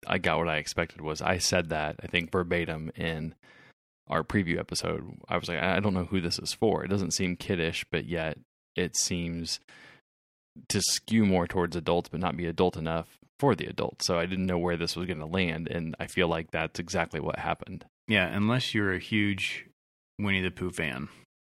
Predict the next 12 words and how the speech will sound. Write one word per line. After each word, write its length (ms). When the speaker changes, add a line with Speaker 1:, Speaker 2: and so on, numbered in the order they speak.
Speaker 2:
and 160
then 80
you 80
can 140
overlook 640
some 260
of 80
the, 300
the 100
cheesiness 640
of 140
it 160